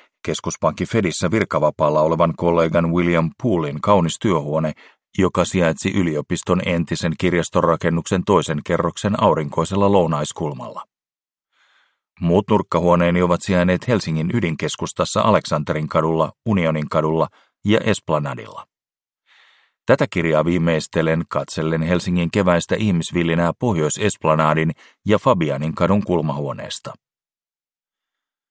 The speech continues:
Muistelmieni edellisessä osassa Sateentekijät kerroin monesta yrityskaupasta, joilla Suomen elinkeinoelämää muokattiin idänkaupan ja säätelytalouden jäljiltä kansainvälisesti kilpailukykyisemmäksi.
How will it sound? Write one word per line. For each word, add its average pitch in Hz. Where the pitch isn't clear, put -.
Muistelmieni 98
edellisessä 80
osassa 87
Sateentekijät 78
kerroin 85
monesta 98
yrityskaupasta, 78
joilla 82
Suomen 80
elinkeinoelämää 82
muokattiin 87
idänkaupan 82
ja 82
säätelytalouden 80
jäljiltä 85
kansainvälisesti 80
kilpailukykyisemmäksi. 76